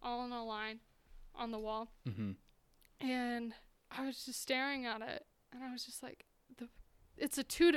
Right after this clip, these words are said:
Speaker 1: essentially, it's been turned into, like, a two-dimensional artwork 'cause it's embedded in the wall." So it's
Speaker 2: Right.
Speaker 1: flush with the wall.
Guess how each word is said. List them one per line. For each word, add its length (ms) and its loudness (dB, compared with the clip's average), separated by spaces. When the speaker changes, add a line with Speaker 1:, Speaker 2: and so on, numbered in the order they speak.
Speaker 1:
essentially, 560 6
it's 220 4
been 160 6
turned 280 2
into, 260 0
like, 180 2
a 60 4
two-dimensional 880 -2
artwork 420 6
'cause 220 -2
it's 260 -2
embedded 400 0
in 100 -6
the 60 -4
wall." 240 0
So 160 -6
it's 80 4
Speaker 2:
Right. 280 2
Speaker 1:
flush 260 4
with 120 -2
the 80 2
wall. 420 6